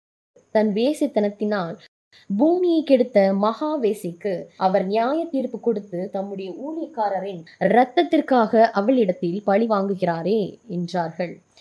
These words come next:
காப்பாற்றப்பட்டவர்கள் கைவிடப்பட்டவர்கள் குறித்து சாட்சி சொல்வார்கள். இருந்தும் அவர்கள் இவர்களை எதிர்த்து யுத்தம் செய்வார்கள். அவர்களை காப்பாற்ற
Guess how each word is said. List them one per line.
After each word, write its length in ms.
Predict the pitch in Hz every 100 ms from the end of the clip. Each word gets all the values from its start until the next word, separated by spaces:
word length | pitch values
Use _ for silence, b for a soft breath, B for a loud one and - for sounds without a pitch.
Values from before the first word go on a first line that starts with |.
| b b
காப்பாற்றப்பட்டவர்கள் 1080 | 269 285 320 320 311 247 220 220 208 277 233 208
கைவிடப்பட்டவர்கள் 920 | 214 220 254 233 202 202 190 185 196
குறித்து 380 | 240 254 254 175 220
சாட்சி 380 | 208 202 208 208
சொல்வார்கள். 600 | 175 170 165 175 175 170 - b b - _ _ _ _ _ _ _ -
இருந்தும் 500 | 294 381 359 349 311
அவர்கள் 420 | 220 240 240 208
இவர்களை 460 | 214 214 208 190 190 196
எதிர்த்து 460 | 214 285 285 190 190
யுத்தம் 380 | 226 240 269 254
செய்வார்கள். 640 | 202 180 170 175 175 170 - b _ _ _ _ _ b 247
அவர்களை 340 | 277 285 262
காப்பாற்ற 520 | 254 247 285 320 330